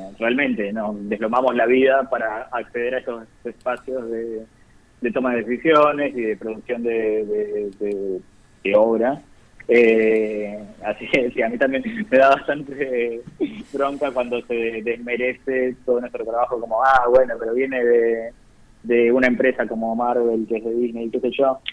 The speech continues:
Pero bueno, sí, también es nuestro trabajo y nuestro recorrido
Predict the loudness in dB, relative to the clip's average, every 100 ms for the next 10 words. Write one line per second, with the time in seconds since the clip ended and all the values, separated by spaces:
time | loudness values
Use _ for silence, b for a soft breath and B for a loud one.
0 | 0 4 4 4 4 4 4 4 2 2
1 | -4 -10 -12 -10 -6 -6 0 2 2 0
2 | -6 -6 -6 -6 -2 2 6 6 4